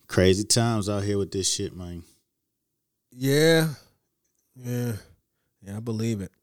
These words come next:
Speaker 2: I believe it. We're seeing, we're seeing, I heard it's a, been a spike in Philly. Like, Philly going back to what it was back in March, it looks like.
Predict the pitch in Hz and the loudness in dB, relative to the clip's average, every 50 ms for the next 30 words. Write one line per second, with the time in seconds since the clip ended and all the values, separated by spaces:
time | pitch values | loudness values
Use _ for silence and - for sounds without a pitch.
0 | _ _ _ _ - - 117 120 123 117 117 117 120 120 120 113 110 101 - - | _ _ _ _ -18 -14 -12 -10 -10 -8 -8 -6 -4 -4 -4 -4 -6 -8 -10 -14
1 | - - - - 107 - - - 127 120 117 117 117 113 117 117 113 117 - - | -20 -20 -20 -20 -20 -14 -12 -8 -6 -4 -4 -2 -2 -4 -4 -6 -6 -6 -8 -6
2 | - 127 120 117 113 117 120 123 123 120 113 - 110 107 104 107 - 117 117 113 | -4 -2 -2 -2 0 0 0 0 0 0 -2 -2 -4 -4 -6 -8 -8 -8 -6 -4
3 | 107 - - - - 127 131 131 - 117 - - - - - 160 147 127 113 117 | -2 -4 -4 -2 -2 -4 -4 -4 -4 -6 -8 -8 -8 -6 -4 -2 -2 -2 -4 -6
4 | 120 - _ _ _ _ _ _ _ _ _ _ _ - 104 104 104 101 - - | -8 -10 _ _ _ _ _ _ _ _ _ _ _ -12 -10 -10 -8 -10 -10 -8
5 | - 135 139 131 123 117 113 117 113 113 113 110 107 117 117 110 - - - 120 | -6 -4 -2 -2 -2 -2 -4 -4 -4 -2 -4 -4 -4 -6 -6 -6 -8 -6 -6 -4
6 | 113 110 110 113 117 113 104 104 110 117 120 120 120 113 110 120 113 110 - 120 | -4 -4 -4 -4 -4 -4 -6 -6 -6 -6 -6 -6 -6 -6 -6 -8 -8 -8 -8 -8
7 | 110 110 110 123 139 143 139 - - - 113 113 113 104 - - 113 107 107 110 | -8 -6 -4 -2 -2 -4 -4 -6 -8 -10 -8 -8 -6 -8 -8 -8 -8 -8 -6 -8
8 | 123 | -8